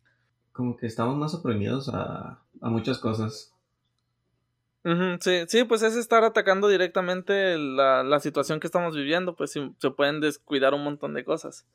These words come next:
Speaker 1: Ujú.
Speaker 2: Sí, y pues con eso ya
Speaker 1: Ajá.
Speaker 2: vienen las vacunas y, sí, Bien, eh, con las vacunas ya cercas también,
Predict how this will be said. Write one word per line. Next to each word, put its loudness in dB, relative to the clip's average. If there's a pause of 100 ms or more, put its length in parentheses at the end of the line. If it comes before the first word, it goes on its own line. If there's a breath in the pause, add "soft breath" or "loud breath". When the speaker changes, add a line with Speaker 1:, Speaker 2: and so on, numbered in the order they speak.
(300 soft breath)
Speaker 1:
Ujú. -4 (1120)
Speaker 2:
Sí, -12 (540)
y 2
pues 2
con 0
eso 0
ya 6
Speaker 1:
Ajá. 6
Speaker 2:
vienen -2
las 2
vacunas -2
y, -4 (760)
sí, -6 (1120 soft breath)
Bien, -6 (120)
eh, 4
con -2
las 0
vacunas 0
ya 4
cercas 2
también, -2